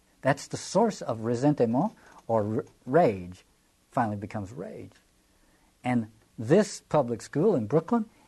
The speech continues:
is a kaleidoscope of teenage rage. So,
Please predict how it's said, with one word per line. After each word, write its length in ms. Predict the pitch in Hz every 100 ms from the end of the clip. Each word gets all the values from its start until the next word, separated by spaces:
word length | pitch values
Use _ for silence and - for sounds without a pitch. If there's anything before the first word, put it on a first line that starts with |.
| -
is 180 | 127
a 120 | 120 110
kaleidoscope 1080 | - 107 110 185 202 165 - 117 127 156 -
of 220 | 104 -
teenage 720 | - 165 165 156 147 147 131 113
rage. 960 | 95 107 123 107 92 90 101 - - _ _ _ - _ - _ _ _ _ _ _ _ _ _ _ _ _ -
So, 240 | 123 -